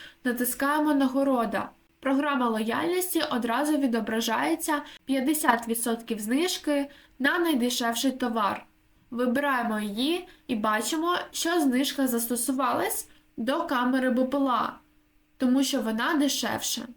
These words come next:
Таким чином Марк платить менше, а ми завершуємо оплату задоволеним і нагородженим клієнтом.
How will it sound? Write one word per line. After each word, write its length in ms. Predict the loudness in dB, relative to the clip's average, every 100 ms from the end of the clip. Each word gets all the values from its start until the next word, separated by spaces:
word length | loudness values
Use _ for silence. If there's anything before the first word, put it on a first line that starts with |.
| _ _ _
Таким 380 | -4 0 -2
чином 400 | -2 0 2 2
Марк 300 | 2 0 -4
платить 440 | -2 -2 0 -2 0
менше, 640 | 0 0 -4 -4 -6 -8 -14 -20 _
а 100 | 0
ми 180 | 2 0
завершуємо 680 | 0 0 -2 0 0 2 2 -2
оплату 680 | -4 -2 -2 0 0 0 -2
задоволеним 1040 | -2 0 0 0 0 2 2 4 2 0 -2
і 140 | 0
нагородженим 760 | 2 0 0 0 0 0 -2 -2
клієнтом. 720 | 0 0 0 -2 -2 -4 -6